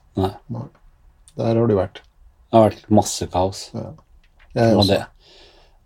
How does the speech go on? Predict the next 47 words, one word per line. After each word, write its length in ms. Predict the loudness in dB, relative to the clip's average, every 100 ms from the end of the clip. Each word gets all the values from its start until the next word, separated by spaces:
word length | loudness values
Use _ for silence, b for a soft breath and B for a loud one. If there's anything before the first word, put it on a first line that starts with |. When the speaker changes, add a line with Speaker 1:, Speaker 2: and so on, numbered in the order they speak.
| _
Speaker 1:
åh, 200 | 0 2 4
jeg, 160 | 4 2
det 120 | 0 4
er 120 | 4
jo 60 |
ingen, 280 | 2 0 -2
det 180 | -4 2
er 60 | 4
jo 80 |
ingen 180 | 4 0
som 200 | -4 -8 -8 -6
fungerer 400 | 0 2 2 0
optimalt 520 | -4 -2 0 0 0
når 80 | 0
det 80 | 0
er 100 | 0
kaos. 400 | -2 -2 -6 -8
Speaker 2:
Nei, 160 | -8 -10 _ _ _ -8
det 100 | -6
er 80 |
det 100 | -6 -8
ikke. 160 | -14 -14 _ -20 _ -20 _ -20 _ _ _ _ _ _ _
Speaker 1:
Så 300 | -12 -4 2 4 4 4 2 -2 -8 -14 _ _ _ _ _ _ _ _ _ _ -8
for 100 | 0
meg 300 | 6 6 6
så 180 | 2 0
var 180 | 2 4
jo, 140 | 6 4 2 0
når 160 | 0
jeg 140 | 0 2
begynte 260 | 0 -2
også 140 | -4 -2
å 80 | -2
snakke 220 | -2 -2
med 80 | -10
deg 80 | -6
og 60 |
sånne 180 | -6 -4
ting, 120 | -4
så 160 | -2 -2
var 80 | -2
det 180 | -2
veldig 260 | 0 -2 -4
mye 100 | -12
som 160 | -8 -6
var 80 | 0
kaos. 300 | 2 0